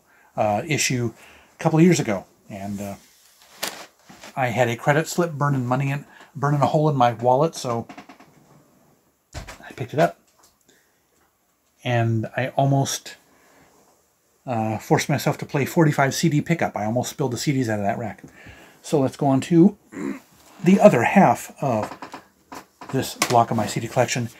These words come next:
after I get a drink of water here. Sorry, this video is gonna be a little long. I will try to move a little more quickly.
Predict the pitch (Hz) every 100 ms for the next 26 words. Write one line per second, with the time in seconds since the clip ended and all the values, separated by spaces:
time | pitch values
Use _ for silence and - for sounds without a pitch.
0 | - - - - - - - 113 107 -
1 | 101 110 160 165 156 165 - - _ _
2 | _ _ - - - - - - _ _
3 | _ _ - - _ _ - - - -
4 | - 127 127 120 - 120 117 120 113 120
5 | 127 117 101 107 - - - - _ _
6 | _ _ _ _ _ - - - - -
7 | - - - _ _ _ _ _ - -
8 | - _ _ _ _ - - 120 113 -
9 | 131 147 143 120 123 120 110 - - 120